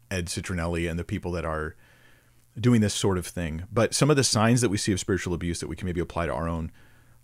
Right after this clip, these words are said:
our own awareness, right, is when, when a supposed man of God is carrying himself as though he's the center of attention instead of Jesus, that's a big red flag. When, um,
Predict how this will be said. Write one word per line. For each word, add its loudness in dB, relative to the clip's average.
our 2
own -2
awareness, -4
right, 0
is -2
when, 2
when 2
a 2
supposed 4
man 4
of 0
God 0
is -6
carrying 4
himself 2
as -2
though 0
he's -2
the -2
center 0
of 0
attention -4
instead -2
of -2
Jesus, -4
that's -2
a -2
big -2
red -6
flag. -8
When, 4
um, 0